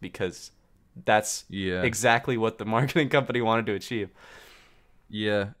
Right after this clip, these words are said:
Speaker 2: that makes sense. The, I think it's weirder. It, I think it's especially weird, um, because we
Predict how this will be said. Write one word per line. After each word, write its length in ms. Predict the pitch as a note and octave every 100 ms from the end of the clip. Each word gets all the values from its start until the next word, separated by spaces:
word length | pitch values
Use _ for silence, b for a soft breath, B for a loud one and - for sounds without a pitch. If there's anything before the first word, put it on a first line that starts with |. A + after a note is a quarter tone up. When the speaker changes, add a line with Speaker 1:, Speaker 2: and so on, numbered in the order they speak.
| _
Speaker 2:
that 200 | G#2+ A#2
makes 260 | A2+ F#2+ -
sense. 300 | E2 D#2+ -
The, 460 | G#2+ C3+ C3 - -
I 160 | C#3 D3
think 240 | D3 F3
it's 200 | G3+ -
weirder. 720 | B2+ A#2 B2+ C3+ C#3+ C#3 - -
It, 120 | A#2+ A2 - _ -
I 100 | B2
think 200 | D#3 D3+
it's 120 | C3
especially 580 | B2 - C#3 C3+ C3+ B2
weird, 460 | G#2+ G#2 G2+ F#2+ - _ _ _ _ _ -
um, 440 | F2+ F2+ F2 D#2+ -
because 680 | G#2+ A2 - - A#2+ B2 A2
we 600 | G#2+ A2 A#2 A#2+ A#2 A2